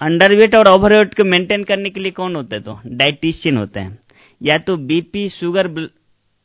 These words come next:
हार्ट की जो प्रॉब्लम होती है, चाहे मेजर ऑपरेशन, चाहे मेजर स्किन का प्रॉब्लम होते हैं, उनको क्या करते हैं? डाइटिशियन डाइट के लिए गाइड करते हैं। तो वो भी क्या हो गए? तो एक प्रकार का गाइड हो गए।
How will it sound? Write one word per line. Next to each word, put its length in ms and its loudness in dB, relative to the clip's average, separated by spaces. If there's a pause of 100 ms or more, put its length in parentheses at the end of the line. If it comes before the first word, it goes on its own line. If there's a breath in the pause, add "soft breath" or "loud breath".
(600)
हार्ट 380 -4
की 120 -6
जो 100 0
प्रॉब्लम 440 -2
होती 220 -4
है, 40 -6
चाहे 180 -6
मेजर 500 -2 (500)
ऑपरेशन, 500 -4
चाहे 180 -4
मेजर 420 -2 (500)
स्किन 380 -10
का 100 -8
प्रॉब्लम 440 -8
होते 240 -10
हैं, 80 -12
उनको 320 -8
क्या 180 -6
करते 260 -10
हैं? 220 -14
डाइटिशियन 680 -4 (680)
डाइट 400 -2
के 120 -8
लिए 160 -4
गाइड 280 -2
करते 300 -10
हैं। 100 -12
तो 80 -10
वो 80 -6
भी 100 -8
क्या 180 -4
हो 80 -4
गए? 120 -6
तो 100 -10
एक 120 -12
प्रकार 280 -8
का 180 -8 (1000)
गाइड 320 -2
हो 140 -10
गए। 240 -14